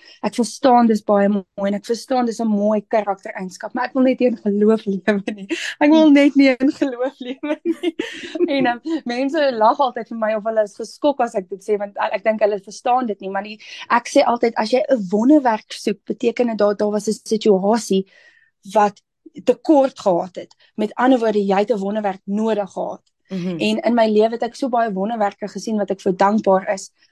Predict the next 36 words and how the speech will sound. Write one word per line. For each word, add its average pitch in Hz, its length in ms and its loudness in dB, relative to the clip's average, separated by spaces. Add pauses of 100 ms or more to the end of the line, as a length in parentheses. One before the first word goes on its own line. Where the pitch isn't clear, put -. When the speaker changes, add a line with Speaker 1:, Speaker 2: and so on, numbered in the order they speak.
Speaker 1:
maar 214 220 4
in 240 120 2
my 208 120 2
groot 302 420 0 (260)
mens 214 300 -6
lewe 196 280 -2
wil 196 140 -6
ek 196 80 -8
net 220 160 -8
nie 277 240 -4
wonderwerke 220 600 -2
hê 208 100 -6
nie, 220 120 -4
want 208 220 -6 (220)
dit 208 100 -4
beteken 226 440 -2
daar 185 160 -2
was 190 180 -6
nood. 190 320 -2 (340)
Speaker 2:
Mm, 196 380 -2 (100)
ek 175 120 -6
hoor 175 180 2
jou. 151 200 -2 (140)
Speaker 1:
<laughs> - 80 -20
Maar 240 240 2
Speaker 2:
Ek 339 80 -4
hoor - 80 -4
Speaker 1:
so 330 140 4
Speaker 2:
jou. 330 120 6 (120)
Speaker 1:
vind 302 200 0
ek 302 120 -6
myself 220 560 -10 (400)
in 220 100 -6
die 233 160 -6
musiekindustrie 208 1000 -2
en, 190 300 0